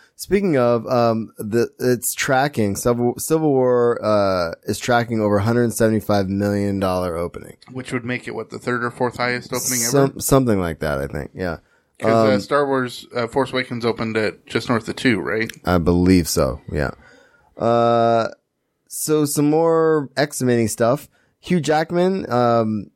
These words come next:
Speaker 1: basically says he's read the Old Man comics and, um, he's kind of ready for Wolverine three. And so the suspicion is that Wolverine three is gonna be Old Man Logan.
Speaker 2: Yeah, they've already pretty much announced that.
Speaker 1: Yeah.
Speaker 2: Um, also now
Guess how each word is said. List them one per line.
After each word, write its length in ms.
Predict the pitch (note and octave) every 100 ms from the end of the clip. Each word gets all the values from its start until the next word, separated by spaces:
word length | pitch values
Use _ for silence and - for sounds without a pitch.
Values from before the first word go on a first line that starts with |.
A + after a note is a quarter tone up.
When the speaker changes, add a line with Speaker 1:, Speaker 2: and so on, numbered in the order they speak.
| -
Speaker 1:
basically 600 | A#2+ D3 D3 C#3 C3+ C3
says 340 | A2+ C3+ B2+
he's 160 | A#2+ G#2+
read 180 | A2+ A#2+
the 100 | B2
Old 140 | A#2
Man 240 | A#2+ A2 G2+
comics 560 | A#2 B2 B2+ B2+ -
and, 380 | A2 G#2+ G#2 G#2
um, 300 | G#2+ G#2 G#2
he's 320 | G#2+ A#2 A2 -
kind 180 | - C#3+
of 80 | C#3
ready 220 | B2+ C3
for 200 | A#2 A#2
Wolverine 500 | A#2 A#2 A2 G#2+ G2
three. 280 | F#2+ A2+ G#2
And 140 | F#2+
so 140 | F#2 G#2+
the 100 | G#2
suspicion 540 | G#2+ - D3+ D#3 B2+
is 220 | A#2 A2
that 320 | - G#2+ G2+ -
Wolverine 420 | B2+ B2+ A#2 A2
three 240 | G2+ A#2
is 160 | A2 G2+
gonna 200 | A2 G#2
be 100 | F#2+
Old 180 | F#2+ F#2+
Man 220 | F2 E2+
Logan. 360 | E2 F2+ E2 -
Speaker 2:
Yeah, 200 | D3+ D3
they've 180 | C#3 D3
already 160 | F#3+ G3
pretty 220 | F#3 E3
much 180 | C#3+ A#2+
announced 380 | G#2+ G#2+ A2+
that. 260 | C3+ B2 A#2+ -
Speaker 1:
Yeah. 260 | G2+ A#2
Speaker 2:
Um, 280 | A2+ G#2+ G#2+ _
also 400 | - B2+ - A#2+
now 480 | A2+ A#2 A#2 A#2 A2+